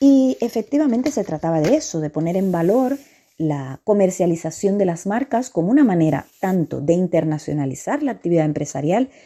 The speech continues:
cuanto de obtener unos beneficios a partir de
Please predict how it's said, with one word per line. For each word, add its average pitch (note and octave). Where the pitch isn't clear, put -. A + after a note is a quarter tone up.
cuanto A3
de A3
obtener G3
unos G#3
beneficios A3+
a E3+
partir G#3
de G3